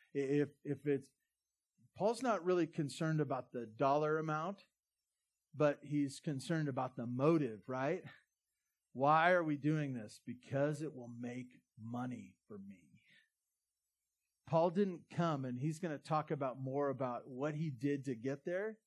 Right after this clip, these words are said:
Uh, he didn't come, he didn't come 'cause he was gonna get rich. He didn't come. That, that wasn't the driving force. And I wanna tell you that that should be a question to you.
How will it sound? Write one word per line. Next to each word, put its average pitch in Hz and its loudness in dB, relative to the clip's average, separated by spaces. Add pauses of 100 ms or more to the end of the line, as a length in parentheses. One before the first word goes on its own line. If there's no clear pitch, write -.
(720)
Uh, 123 -4 (320)
he 175 0
didn't 214 -2
come, 127 -2 (160)
he 175 -2
didn't 202 -6
come 139 -8 (1040)
'cause 127 -4
he 131 -4
was 123 -6
gonna 131 -6
get 120 -6
rich. 117 -10 (1160)
He 175 2
didn't 185 -2
come. 175 -2
That, 151 -4
that 151 -2
wasn't 190 2 (180)
the 156 0
driving 147 0 (120)
force. 156 -4 (480)
And 165 2
I 170 6
wanna 190 4
tell 254 4
you 156 2 (1160)
that 151 2 (320)
that 175 4
should 214 -4
be 190 4
a 170 2
question 170 -6
to 131 -6
you. 120 -4